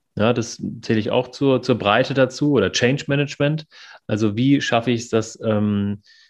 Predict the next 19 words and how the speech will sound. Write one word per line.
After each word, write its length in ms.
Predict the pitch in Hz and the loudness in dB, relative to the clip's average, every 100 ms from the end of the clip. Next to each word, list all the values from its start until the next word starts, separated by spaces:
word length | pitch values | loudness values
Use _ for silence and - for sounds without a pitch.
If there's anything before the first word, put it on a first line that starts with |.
| _ - | _ -2
naja, 260 | 110 123 | 2 4
dass, 260 | 95 98 - | 2 0 -2
dass, 260 | 104 98 - | -4 -4 -4
äh, 160 | 101 | -4
ich 400 | 85 - - - 110 113 - 101 - - - | -4 -6 -10 -12 -12 -10 -12 -12 -14 -14 -8
Organisationen 960 | 104 107 101 98 113 117 131 131 131 - | -4 -2 -2 0 4 6 4 2 -4 -6
irgendwie 380 | 113 110 113 - | -6 -2 -4 -4
verändere 800 | - 104 110 123 135 139 151 156 | -2 0 2 2 2 2 0 -4
und 300 | - 110 101 - - | -8 -8 -8 -12 -8
in 100 | 107 | -2
dem 160 | 107 | -2
Fall 240 | 113 113 110 | 2 2 4
halt, 400 | 110 110 - - - 117 | 2 0 -8 -20 -16 -8
ähm, 460 | 104 101 98 - _ - | -4 -2 -4 -8 _ -4
agil 340 | 110 127 113 | 0 4 4
verändere 480 | - 95 90 92 90 | 2 -2 0 -2 -2
oder 200 | 95 92 | -4 -6
die 200 | 101 90 95 - | -8 -12 -12 -14
Agilität 680 | - 104 107 104 120 123 - | -8 -4 -4 2 4 4 2